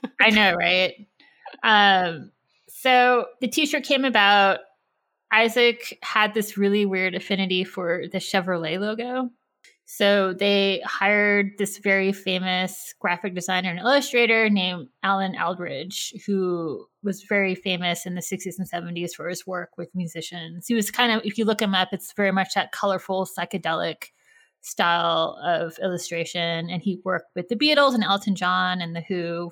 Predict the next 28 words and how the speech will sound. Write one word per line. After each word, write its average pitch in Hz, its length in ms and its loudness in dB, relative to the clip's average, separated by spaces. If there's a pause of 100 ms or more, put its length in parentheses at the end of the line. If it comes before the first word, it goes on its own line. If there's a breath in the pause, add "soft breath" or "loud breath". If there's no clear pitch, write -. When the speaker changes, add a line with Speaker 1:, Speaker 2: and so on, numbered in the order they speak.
Speaker 2:
with 185 180 -10
a 185 60 -10
lo-, 185 180 -10
a 190 140 0 (240)
lot 185 180 0
of 165 80 -6
their, 170 180 -8
like, 170 320 -6
um, 185 260 -6
artwork 220 540 -4
for 190 140 -10
their 185 160 -6
music. 175 540 -8 (920)
So 190 460 2 (400 loud breath)
he, 196 580 2 (240)
Alan 202 340 4
Aldridge, 190 680 -2 (200)
made 185 640 0
the 175 220 -4
Hard 175 260 -4
Rock 175 260 -6
Cafe 285 380 -4
logo 208 600 -4 (400 soft breath)
specifically 196 960 -2 (320)
to 208 160 0
mimic 165 400 -2
the 180 60 -6
Chevrolet 170 880 -6